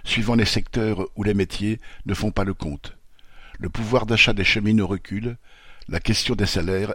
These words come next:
est donc posée. Dans plusieurs technicentres de maintenance, les assemblées débrayage s'étaient déjà tenues, mardi neuf janvier,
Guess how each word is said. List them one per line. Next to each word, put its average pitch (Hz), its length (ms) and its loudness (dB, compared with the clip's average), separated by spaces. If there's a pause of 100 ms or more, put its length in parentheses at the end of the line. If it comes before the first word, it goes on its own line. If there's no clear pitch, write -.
est 95 100 -8
donc 95 200 0
posée. 80 400 -6 (1500)
Dans 95 160 -2
plusieurs 139 340 2
technicentres 120 680 0
de 95 100 -2
maintenance, 113 640 0 (320)
les 95 140 4
assemblées 120 360 2
débrayage 110 640 2 (220)
s'étaient 107 240 4
déjà 113 260 4
tenues, 104 440 0 (200)
mardi 98 380 0
neuf 104 180 0
janvier, 98 520 -2